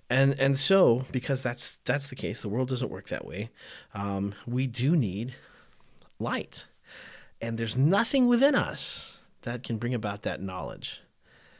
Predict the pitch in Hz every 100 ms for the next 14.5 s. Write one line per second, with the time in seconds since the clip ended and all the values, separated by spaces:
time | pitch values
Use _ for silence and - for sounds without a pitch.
0 | - - - _ 104 101 98 90 92 -
1 | _ - 120 - - 135 139 139 - -
2 | - _ _ _ _ _ _ - - 127
3 | 127 - - 117 101 95 90 95 - -
4 | _ _ - - - _ _ _ 113 104
5 | - 110 101 - - - - 135 139 117
6 | 92 90 87 85 90 - - _ _ _
7 | _ - 120 107 107 - 104 120 110 104
8 | 92 107 104 104 - 95 - 87 78 -
9 | - - - - _ _ _ - - -
10 | - _ 90 82 80 - _ 117 117 -
11 | 107 110 - 110 104 104 - - 90 92
12 | - - - _ _ _ _ _ _ _
13 | _ - 113 131 117 107 95 107 120 110
14 | 104 117 113 104